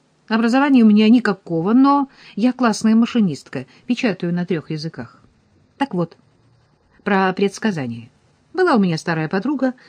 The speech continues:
англичанка, с двадцатых годов в России застрявшая. Есть такая небольшая колония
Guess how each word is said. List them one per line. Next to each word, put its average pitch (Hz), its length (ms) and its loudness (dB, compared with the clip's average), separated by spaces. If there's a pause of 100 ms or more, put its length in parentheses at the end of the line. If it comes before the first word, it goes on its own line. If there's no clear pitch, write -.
(100)
англичанка, 190 880 -2 (600)
с 165 160 -10
двадцатых 254 500 -2
годов 214 320 0 (220)
в 190 180 -6
России 202 480 -4
застрявшая. 131 720 -10 (800)
Есть 370 180 -2
такая 202 200 0
небольшая 190 460 0
колония 214 640 2